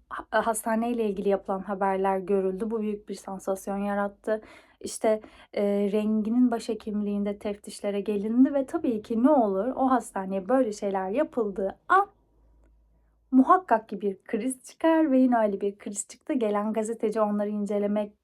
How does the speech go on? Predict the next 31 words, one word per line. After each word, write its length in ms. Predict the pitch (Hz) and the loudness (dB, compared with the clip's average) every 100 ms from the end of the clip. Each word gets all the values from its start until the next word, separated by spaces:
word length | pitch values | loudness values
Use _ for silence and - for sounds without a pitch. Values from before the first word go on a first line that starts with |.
| _ | _
hastaneyi 480 | 208 208 214 208 240 | -10 -6 -4 -4 0
görmek 360 | 214 190 196 - | 0 0 -6 -8
isterken 480 | - 196 233 294 | -4 -4 -2 0
Bahar'la 320 | 254 240 220 196 | 0 0 0 0
beraber 500 | 190 190 185 196 - _ _ | 0 -2 -4 -6 -8 _ _
asansörde 640 | 214 208 214 214 226 240 | -4 -2 -6 -4 -4 -4
kaldı 360 | 262 247 233 320 | 0 0 2 0
ve 120 | 294 | -2
bir 80 | 254 | -4
sağlık 400 | - 214 196 - | -2 -2 -2 -4
problemi 400 | 202 190 190 190 | -8 -6 -6 -8
yaşadı. 500 | 208 - 202 247 320 - - - - - - | -10 -10 -8 -6 -6 -10 -20 -20 -20 -20 2
Evren'in 460 | 262 262 294 302 277 | 4 6 4 2 2
ve 120 | 254 | 2
Timur'un 380 | - 262 254 240 | 4 6 6 2
desteğiyle 640 | 269 254 220 196 190 185 | -2 -2 -2 -2 -2 -2
de 180 | 277 254 | -2 0
Bahar 380 | 233 202 214 269 - - 247 | 0 0 0 -2 -10 -8 -2
durumun 280 | 233 214 | -2 0
altından 600 | 220 220 208 214 220 277 | -2 -2 -4 -4 -2 -2
kalkabildiler. 680 | 262 214 208 214 202 202 214 | 0 -2 -2 -4 -2 0 0
Daha 160 | 208 208 | 0 -4
sonra 220 | 220 - | -6 -4
ameliyata 540 | 208 208 208 214 247 | -6 -6 -8 -6 -4
alındı 360 | 202 202 208 226 | -4 -4 -4 -2
ve 160 | 302 330 _ _ | -2 -4 _ _
süreç 540 | - 269 254 311 - _ _ - | -6 0 2 0 -6 _ _ -4
ilerledi. 680 | 226 202 190 196 190 262 294 | 0 2 2 -2 -2 -2 -2
Güzel 340 | 226 220 202 | 0 2 2
bir 100 | 202 | -2
şekilde 640 | 202 214 214 214 208 330 | -6 -8 -8 -4 -2 -4